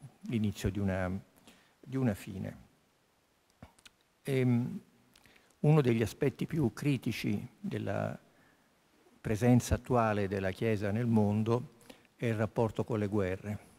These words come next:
Papa Francesco ha avuto quelle parole profetiche ormai più di dieci anni fa sulla terza guerra mondiale a pezzi, che in buona misura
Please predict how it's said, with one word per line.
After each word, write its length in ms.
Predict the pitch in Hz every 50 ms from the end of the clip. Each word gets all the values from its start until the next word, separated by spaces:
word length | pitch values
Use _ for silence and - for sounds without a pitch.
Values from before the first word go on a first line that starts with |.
| _ _ _ _ _ _ -
Papa 240 | - 117 104 117 101
Francesco 760 | - 110 107 104 - 107 98 - - - 120 110 107 - - - _ _ - _ _ _ -
ha 80 | 104
avuto 360 | 104 101 107 110 113 - 117 101
quelle 260 | - 110 104 104 110
parole 460 | - - 110 117 113 110 107 107 104
profetiche 840 | - 104 101 - - 127 120 113 110 - 113 - - 98 95 - - _ - _ _ _ _ _ _ _ _ _ _ _ -
ormai 300 | 98 98 98 104 107 98
più 160 | 92 - 113
di 140 | 107 98 104
dieci 340 | 104 107 98 101 98 - -
anni 180 | 104 101 101 98
fa 320 | - - 123 120 117 123 135 - - - - -
sulla 320 | - - - - 98 95
terza 420 | - - 110 107 98 - - 110
guerra 300 | 104 104 107 110 107 104
mondiale 420 | 98 98 98 101 101 107 104 101 101
a 60 | 101
pezzi, 580 | - - - 104 92 - - - - 160 170 - _ _ - _ - - _ - - - _ _ _ _ _ _ _ _ _ _ _ _
che 480 | - - 131 123 120 135 156 - - 73 - - - - - - - - - -
in 200 | 123 120 117 107
buona 300 | 107 123 127 123 117 117
misura 840 | 117 120 113 110 113 113 107 107 104 107 110 110 110 113 107 107